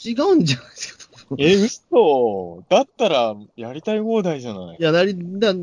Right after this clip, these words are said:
Speaker 1: 親父が生きてる限りやりたい放題みたいなところはあるかもしれないけど、
Speaker 2: 本当？
Speaker 1: いざとなったらみたいな。<laughs> いや、だから、だ-、だとしたら何回もやり直してるのがおかしくなっちゃうじゃないですか。
Speaker 2: いや、なんかあのー、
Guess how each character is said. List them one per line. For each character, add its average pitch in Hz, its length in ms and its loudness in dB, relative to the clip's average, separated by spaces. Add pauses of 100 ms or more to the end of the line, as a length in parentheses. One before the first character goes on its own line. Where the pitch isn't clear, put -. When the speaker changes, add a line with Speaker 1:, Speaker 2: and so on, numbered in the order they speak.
Speaker 1:
親 233 260 4
父 247 260 4
が 247 100 4
生 247 100 4
き - 60 -12
て 247 120 -2
る 226 80 0
限 214 180 -4
り 123 80 0
や 127 80 2
り 131 80 -2
た 143 80 -2
い 135 60 2
放 131 240 -2
題 98 100 -4
み 95 100 -12
た 87 60 -12
い 85 60 -8
な 92 40 -12
と 98 60 -16
こ 95 120 -10
ろ 85 40 -6
は 90 80 -6
あ - 20 -4
る 95 80 -6
か 85 60 -12
も 85 80 -8
し - 140 -14
れ 78 60 -14
な 78 80 -12
い 76 40 -14
け - 80 -18
ど、 - 80 -14
Speaker 2:
本 165 60 -4
当？ 190 60 0
Speaker 1:
い - 20 -4
ざ 226 100 2
と - 80 -6
な 196 120 -2
っ 190 60 -4
た - 140 -4
ら 185 100 0
み 127 120 0
た 95 120 -6
い 82 60 -10
な。 98 320 -12 (160)
<laughs> - 260 -16
い 170 60 2
や、 190 80 6
だ 202 100 2
か 180 100 2
ら、 - 60 -14
だ-、 214 280 -4
だ 233 180 0
と 320 80 2
し 247 60 -2
た 202 60 2
ら 156 40 0
何 220 160 2
回 196 140 2
も 131 80 -4
や 131 100 0
り 151 60 -2
直 170 140 -2
し - 40 -12
て - 60 -14
る 107 60 -10
の 104 40 -10
が 107 80 -8
お 117 60 -8
か 170 80 -8
し - 80 -14
く 151 80 -6
な 113 60 -4
っ - 20 -8
ち 110 80 -12
ゃ - 20 -10
う 92 40 -12
じ 95 60 -14
ゃ 90 40 -12
な 85 60 -12
い - 0 -
で 85 40 -14
す - 60 -20
か。 82 180 -16 (1120)
Speaker 2:
い - 20 -6
や、 156 120 2
な 196 100 0
ん 202 80 -2
か 135 160 -2
あ 120 60 -2
の 127 80 -8
ー、 123 840 -8